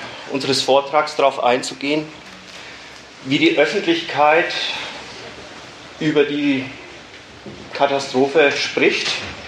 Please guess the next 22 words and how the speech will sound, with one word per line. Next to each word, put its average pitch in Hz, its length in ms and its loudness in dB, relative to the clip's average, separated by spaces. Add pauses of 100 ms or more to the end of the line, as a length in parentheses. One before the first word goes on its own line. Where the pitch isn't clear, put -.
(360)
Das 127 140 -2
ist 131 120 0
natürlich 143 380 0
sehr 135 300 4
exemplarisch 131 840 2 (1000)
ausgewählt. 131 640 2 (1900)
Und 151 180 4
was 170 160 2
man 160 200 6 (1200)
dem 170 220 8
entnehmen 165 580 6 (140)
kann 185 160 6 (1900)
und 147 160 0 (640)
was 151 180 2
die 165 140 -2
Öffentlichkeit 151 680 4 (180)
aber 139 220 6
daraus 131 340 4
für 143 120 -4
Lehren 110 300 2 (120)
gezogen 101 500 -4
hat. 95 80 -6